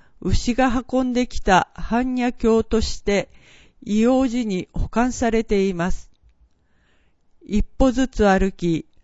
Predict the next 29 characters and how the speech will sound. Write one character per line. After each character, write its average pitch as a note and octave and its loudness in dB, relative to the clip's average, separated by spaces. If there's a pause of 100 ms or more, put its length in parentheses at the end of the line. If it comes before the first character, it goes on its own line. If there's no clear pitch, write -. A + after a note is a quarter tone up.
(140)
般 C4 0
若 B3+ -2
経 A#3 4
を A#3 2
運 A#3 -2
ん A3+ -6
で A#3 0
き A#3 -6
た - 2 (160)
昔 B3 -2
話 A#3+ 0
の E3 -4
牛 E3+ -4
の A3 -2
よ G#3+ 2
う E3 -2
に、 D3+ -8 (840)
牛 A3+ -2
年 A#3 0
は G3 2 (380)
着 G#3+ 0
実 B3+ -2
に A#3+ -2
物 A3 0
事 A#3+ 2
を E3+ 2
進 - -6
め F3 -4
て、 E3 -2